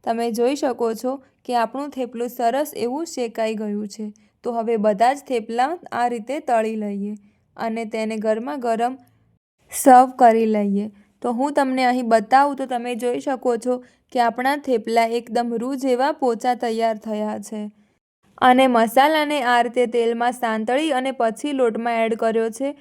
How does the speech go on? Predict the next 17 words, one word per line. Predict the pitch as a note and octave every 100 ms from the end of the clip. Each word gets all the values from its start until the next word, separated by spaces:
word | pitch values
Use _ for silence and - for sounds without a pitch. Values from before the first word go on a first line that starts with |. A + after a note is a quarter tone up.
| _ -
તેથી | A3+ B3 A3+
થેપલાનો | B3 A3 A3+ A#3 A#3 A#3
કલર | A3 G#3+ A#3+
પણ | C#4 C4+ C4+
એકદમ | A#3+ A#3+ A#3+ D#4+
સરસ | F4+ C4 A#3+ A#3+ B3
આવ્યો | - A3 A3 G#3+
છે. | G3+ G#3+ G#3 G3+ _ _ _ _ -
આ | A#3+ C#4
થેપલાને | D#4 C4+ A#3+ A#3+ A#3
તમે | A3 A#3+ A#3 A#3+ B3 _ _
ચટણી, | B3+ A3 A#3 A#3 A#3+ A#3+ - _ -
અથાણું, | A#3 A#3 B3 A#3 A#3+ A#3 A#3+ A#3+ _ -
તળેલા | B3 A#3+ A#3+ B3 A#3+
મરચાં, | A#3+ A3 G#3 - A#3 A3+ A#3 A3
દહીંનું | A#3 A#3 B3+ C4
રાયતું | A3+ G#3+ G#3 A#3+ A#3